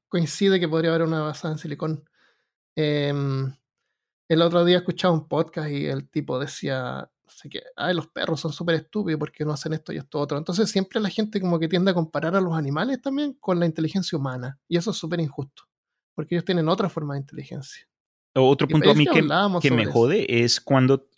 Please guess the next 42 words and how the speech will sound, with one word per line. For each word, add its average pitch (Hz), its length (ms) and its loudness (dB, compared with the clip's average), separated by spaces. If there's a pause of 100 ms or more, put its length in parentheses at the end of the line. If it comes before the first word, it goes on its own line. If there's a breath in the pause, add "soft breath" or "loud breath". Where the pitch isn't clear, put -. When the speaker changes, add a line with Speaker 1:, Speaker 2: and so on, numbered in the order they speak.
Speaker 2:
cuando 117 280 6
vemos 110 300 4
a - 20 4
un 131 80 4
animal, 123 340 6
"Ah, 208 280 6
mira 208 200 6
tan 202 220 2
tierno, 190 560 4 (220 loud breath)
está 156 320 4
cuidando 175 420 6
a 170 60 4
su - 120 0
amiguito", 156 680 4 (340 soft breath)
o 135 180 4
co-, - 140 -10
tra-, 147 260 2 (200)
Speaker 1:
Ah, 143 240 -4
Speaker 2:
les 135 100 6
Speaker 1:
claro. 156 160 2
Speaker 2:
atribuimos, 120 720 4 (260)
eh, 117 480 4
aspectos 123 680 0
humanos 135 540 4
como 120 240 4
el 98 80 0
Speaker 1:
Sí. - 40 -6
Speaker 2:
cariño, 120 600 4
como 107 160 4
la 101 80 2
amistad. 117 420 2 (200 loud breath)
No 165 120 6
es 185 100 4
decir 170 260 4
que 156 100 2
no 139 80 6
existan 139 480 2
en 117 80 6
el 110 80 4
reino 107 220 4
animal, 104 300 4
pero 113 280 2